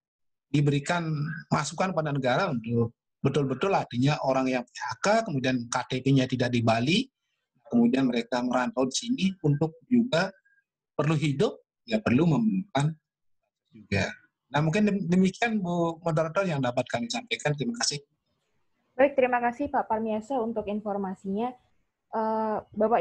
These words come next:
Speaker 2: Ibu sekalian, eh, tadi kita sudah dengarkan bersama berbagai informasi, baik itu dari dinas dan juga dari,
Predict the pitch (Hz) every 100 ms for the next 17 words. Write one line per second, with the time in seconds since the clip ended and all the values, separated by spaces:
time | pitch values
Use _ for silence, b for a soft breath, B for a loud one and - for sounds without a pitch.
0 | 226 226 233 240 233 226 285 330 330 _
1 | - 202 208 233 226 277 - _ _ -
2 | 269 262 226 214 202 202 196 208 208 208
3 | 202 190 254 262 262 - 214 208 196 214
4 | 220 220 202 196 - 254 202 196 202 196
5 | 185 190 185 185 240 202 190 180 185 180
6 | 180 190